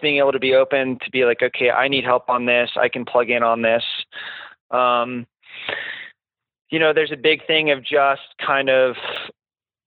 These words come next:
letting each other find each other's specialties and letting those individuals run with it. So,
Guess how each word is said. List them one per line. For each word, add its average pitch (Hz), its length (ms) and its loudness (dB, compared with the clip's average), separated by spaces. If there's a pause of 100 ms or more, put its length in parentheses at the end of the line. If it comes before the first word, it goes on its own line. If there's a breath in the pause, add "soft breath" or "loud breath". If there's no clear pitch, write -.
(680)
letting 165 440 2
each 185 220 -2
other 180 360 2
find 147 300 0
each - 180 -2
other's 139 300 2
specialties 185 640 0
and 143 140 -2
letting 131 400 0
those 127 200 4
individuals 120 580 0
run 113 240 2
with 107 160 -4
it. - 200 0 (300)
So, 135 420 2